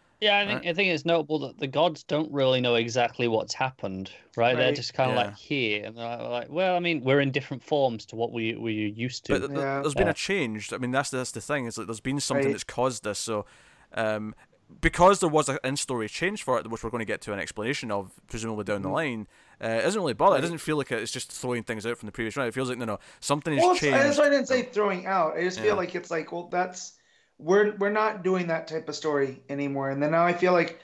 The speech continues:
Speaker 3: let's say Rucka ever does come back, you know what I mean? Like,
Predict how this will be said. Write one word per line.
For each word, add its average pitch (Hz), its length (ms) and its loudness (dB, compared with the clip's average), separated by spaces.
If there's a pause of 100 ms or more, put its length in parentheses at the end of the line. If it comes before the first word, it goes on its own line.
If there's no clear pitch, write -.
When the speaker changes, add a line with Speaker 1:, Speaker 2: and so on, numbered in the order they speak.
(220)
Speaker 3:
let's 175 140 2
say 208 80 8
Rucka 190 180 4
ever 170 240 2
does 156 240 0
come 143 160 -8
back, 131 500 -6 (460)
you 147 80 -4
know 160 80 0
what 165 80 0
I 170 60 -2
mean? 180 260 -2
Like, 165 260 -6